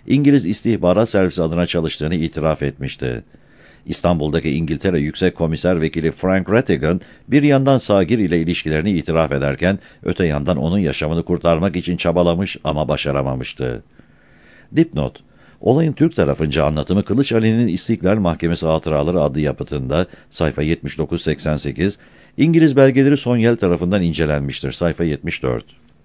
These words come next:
Ankara'da o dönemde hiç kuşkusuz İngiliz casusları vardı ama verdikleri raporlar politika yapanları aydınlatmaya yetmiyordu. Dipnot, Martin Gilbert, sayfa iki yüz kırk dört.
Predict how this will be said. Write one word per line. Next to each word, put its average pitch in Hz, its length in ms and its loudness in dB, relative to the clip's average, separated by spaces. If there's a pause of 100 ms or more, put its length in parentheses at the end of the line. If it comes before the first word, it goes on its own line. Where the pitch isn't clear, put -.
(1500)
Ankara'da 156 440 4
o 90 140 2
dönemde 65 540 -2
hiç - 180 -2
kuşkusuz 110 520 -2
İngiliz 80 380 -2
casusları 71 580 -2
vardı 64 420 -4 (260)
ama 110 220 0
verdikleri 78 540 -2
raporlar 95 480 0
politika 110 360 0
yapanları 78 680 0
aydınlatmaya 98 720 0
yetmiyordu. 67 840 -2 (920)
Dipnot, 76 380 -4 (300)
Martin 139 400 2
Gilbert, 76 460 0
sayfa 92 340 -2
iki 98 180 -4
yüz 87 100 -6
kırk - 200 -8
dört. 62 200 -6